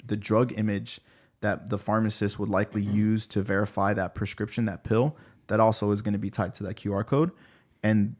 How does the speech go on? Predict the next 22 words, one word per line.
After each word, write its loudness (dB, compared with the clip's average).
the 2
patients 0
can 0
actually 0
verify 0
what 0
pill 4
it 2
is 2
that's -6
supposed -6
to -10
be -2
in -2
that -6
particular -6
bottle -2
by 0
the -6
N -4
D -8
C. -12